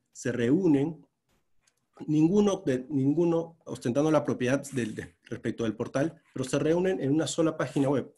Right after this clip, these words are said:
En ese sentido, vemos la participación de un tercero, que es el proveedor de esta plataforma virtual.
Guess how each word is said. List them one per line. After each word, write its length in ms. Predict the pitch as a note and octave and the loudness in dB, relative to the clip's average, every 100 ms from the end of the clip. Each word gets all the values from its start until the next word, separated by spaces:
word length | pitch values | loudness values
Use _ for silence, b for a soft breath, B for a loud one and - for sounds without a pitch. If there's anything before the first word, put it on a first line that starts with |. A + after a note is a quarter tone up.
| - | -2
En 160 | C3 | 0
ese 160 | C#3+ D#3+ | 0 -2
sentido, 560 | - D3+ D#3+ D#3 D#3 | -2 -2 -2 -2 -2
vemos 280 | D3 D#3 D#3 | -2 -2 0
la 140 | D3 - | -2 -4
participación 1080 | A#2+ A2+ A2+ - A#2 - A2+ - D#3+ E3 | -4 -4 -10 -8 -8 -6 -6 -2 0 2
de 100 | C#3+ | 2
un 180 | C3 C#3+ | 2 2
tercero, 520 | C3+ B2+ - A#2 G#2+ _ b b b | 0 -2 0 0 -2 _ b b b
que 100 | D3 | -4
es 100 | C#3 | 0
el 140 | D3 C3+ | 0 0
proveedor 560 | B2 A2+ B2+ C3+ C#3+ | 2 4 4 2 0
de 240 | - A#2 A2+ | -4 -4 -4
esta 240 | - C3 | -6 -4
plataforma 500 | B2 A#2 - A#2+ B2 | -4 -4 -4 -2 0
virtual. 460 | A2+ A2 - A2+ | 0 -2 -4 -8